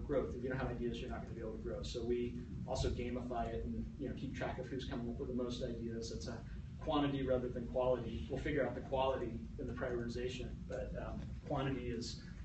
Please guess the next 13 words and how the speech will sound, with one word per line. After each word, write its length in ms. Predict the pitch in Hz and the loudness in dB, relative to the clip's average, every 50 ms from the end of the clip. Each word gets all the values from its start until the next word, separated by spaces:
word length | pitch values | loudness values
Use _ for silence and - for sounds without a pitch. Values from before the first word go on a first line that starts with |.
| - - | -6 -2
you 80 | 131 131 | 2 4
need 220 | 139 139 - - | 4 4 4 4
that 300 | 127 120 - - - - | 4 2 0 -2 -4 -6
to 80 | - 113 | -6 -6
start 320 | - - 120 - - - | -4 -2 -2 -2 -2 -4
with. 200 | - - - - - - - - - - | -4 -4 -4 -4 -6 -6 -8 -8 -6 -6
And 100 | - - | -4 -2
so 380 | - - - - 117 107 104 - - - - - - - - - - - | 0 0 0 0 0 -2 -4 -6 -6 -6 -6 -6 -6 -6 -6 -6 -4 -2
for 80 | - 139 | -2 0
prioritizing 720 | - - 170 151 151 156 147 - 165 143 131 139 135 127 | 4 6 8 8 10 8 8 6 4 4 4 2 2 0
the 60 | 123 | 0
backlog, 720 | 113 120 147 175 208 202 175 147 143 143 139 135 135 135 - - - - - - - - - - | 0 2 4 4 4 4 2 2 4 6 8 8 8 8 6 4 -2 -4 -6 -6 -6 -4 -2 0
um, 280 | 151 135 123 117 117 120 | 2 2 2 2 0 -2